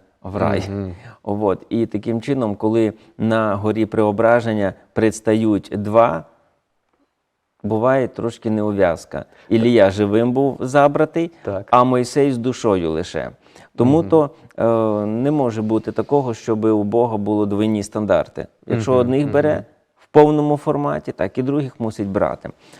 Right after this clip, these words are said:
Speaker 1: Ну, момент такий є. В посланні апостола, е, Юди ми читаємо в дев'ятому тексті. «І сам архангел Михаїл,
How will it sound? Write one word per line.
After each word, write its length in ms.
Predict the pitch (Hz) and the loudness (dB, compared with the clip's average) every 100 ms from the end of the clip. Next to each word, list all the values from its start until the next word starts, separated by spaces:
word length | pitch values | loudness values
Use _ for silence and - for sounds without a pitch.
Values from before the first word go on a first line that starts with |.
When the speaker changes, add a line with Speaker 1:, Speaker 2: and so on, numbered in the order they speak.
| _ | _
Speaker 1:
Ну, 100 | 123 | 2
момент 340 | 151 175 196 | 4 4 2
такий 260 | 185 170 170 | 0 0 0
є. 240 | 110 82 67 - - - - | 2 0 -4 -12 -20 -18 0
В 200 | 110 107 | 0 2
посланні 640 | 123 120 156 165 147 135 - | -2 0 -2 0 -2 -4 -2
апостола, 640 | 110 - 135 - 127 120 - 113 107 - | -4 0 -2 0 2 2 2 -6 -6 -2
е, 400 | 120 117 110 104 - - - | 2 4 4 0 -6 -20 -10
Юди 520 | 113 110 156 190 147 92 - | -2 4 6 6 4 2 -2
ми 160 | - 127 | -2 0
читаємо 340 | - - 151 | -2 -2 0
в 40 | 143 | 2
дев'ятому 460 | 135 131 127 127 | 2 2 2 -2
тексті. 460 | 127 117 98 - 78 71 _ _ - _ _ _ _ _ | 0 0 0 -4 -8 -8 _ _ -20 _ _ _ _ _
«І 100 | 143 | 4
сам 480 | 131 - 151 139 110 - _ | 4 2 2 2 0 -6 _
архангел 760 | 117 123 - 147 127 110 104 92 | 2 2 2 2 2 2 0 0
Михаїл, 640 | 104 107 127 147 214 214 | 0 0 0 2 2 0